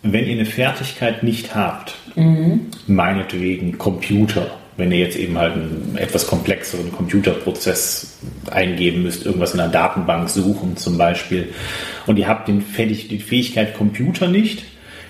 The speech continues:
Speaker 1: könnt ihr ausweichen. Soll heißen, ihr habt die Fertigkeit nicht, habt aber ein dazugehöriges Attribut, zieht dann von diesem Attribut eins ab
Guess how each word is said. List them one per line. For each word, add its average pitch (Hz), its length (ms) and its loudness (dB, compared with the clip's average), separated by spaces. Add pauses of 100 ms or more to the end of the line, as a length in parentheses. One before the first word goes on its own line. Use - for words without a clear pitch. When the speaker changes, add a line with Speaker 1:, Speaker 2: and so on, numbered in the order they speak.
Speaker 1:
könnt 113 200 0
ihr - 160 -4
ausweichen. - 580 -6 (640)
Soll 87 200 2
heißen, 113 640 2
ihr 101 120 2
habt 101 160 0
die 92 60 -2
Fertigkeit - 680 -2
nicht, 190 400 2
habt - 260 -2
aber 101 200 2
ein 98 80 2
dazugehöriges 98 840 0
Attribut, 135 640 0 (960)
zieht 123 240 2
dann 110 80 4
von 107 160 4
diesem 131 240 2
Attribut 101 640 0 (220)
eins - 420 -2
ab - 340 -4